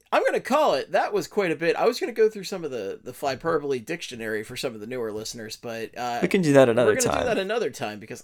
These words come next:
Speaker 1: I'm exhausted. It is time to go. But that's your Flyers season preview, and I'm glad we stuck to the script for once. Oh, wow. It's been a while since we've done that. All right, we got the Flyperbole mentions out. We'll explain those later. Folks,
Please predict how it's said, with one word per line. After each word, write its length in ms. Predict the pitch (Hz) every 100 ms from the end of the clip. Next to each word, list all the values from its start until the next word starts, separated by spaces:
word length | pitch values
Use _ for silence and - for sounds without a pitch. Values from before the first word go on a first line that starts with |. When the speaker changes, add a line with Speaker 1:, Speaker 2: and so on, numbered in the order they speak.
| -
Speaker 1:
I'm 200 | 156 196
exhausted. 760 | - - 107 131 - 113 -
It 220 | - 170 -
is 160 | 117
time 360 | - 160 147 117
to 120 | - -
go. 320 | 185 175 117 - - _
But 160 | 160 -
that's 240 | 226 311
your 80 | 359
Flyers 400 | - 233 220 175
season 300 | - 202 185
preview, 380 | - 202 185 196
and 100 | 156
I'm 100 | 160
glad 340 | 156 226 330 330
we 100 | 170
stuck 340 | - 202 180
to 80 | -
the 80 | 147
script 320 | - - 165
for 60 | 170
once. 180 | 170 - - -
Oh, 200 | - 320
wow. 520 | 320 190 247 277 143 - - -
It's 200 | 202 151
been 180 | 208 330
a 80 |
while 380 | 269 190 220 240
since 180 | - 165
we've 140 | 170 147
done 160 | 156
that. 160 | 151 151
All 80 | 147
right, 140 | 120
we 60 | 139
got 140 | 160
the 60 | 139
Flyperbole 600 | 139 131 135 127 120 113
mentions 400 | 113 113 113 110
out. 180 | 110 120
We'll 100 | 127
explain 360 | - - 151
those 180 | 143 131
later. 300 | 165 170 160 - - - -
Folks, 460 | 277 302 - -